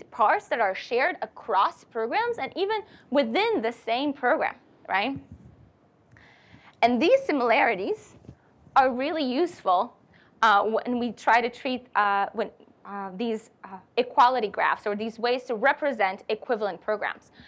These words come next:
So equality graphs, as I was kind of hinting to before, uh, I'm not gonna go into the details. I'm happy to spend hours talking about them <laughs> offline if anyone is interested in any graphs. Um, but,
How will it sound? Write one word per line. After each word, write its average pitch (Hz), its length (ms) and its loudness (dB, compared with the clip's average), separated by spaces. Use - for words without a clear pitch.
So 254 300 4
equality 392 460 2
graphs, 226 380 4
as 226 100 -4
I 220 80 2
was 220 240 -6
kind 285 200 -2
of - 60 -20
hinting 302 460 -2
to 220 200 -4
before, 208 520 4
uh, 226 220 4
I'm 320 100 0
not 392 120 4
gonna 381 160 0
go 269 120 4
into 302 140 -2
the 196 120 0
details. 220 420 0
I'm 202 120 -8
happy 262 340 2
to - 140 -8
spend - 260 -6
hours 202 280 2
talking 196 260 -2
about 202 260 0
them 226 80 -10
<laughs> - 20 -4
offline 294 420 0
if 381 100 2
anyone 370 320 4
is 285 80 -4
interested 262 340 -2
in 220 60 -8
any 233 320 -4
graphs. 202 320 2
Um, 220 440 2
but, 214 440 4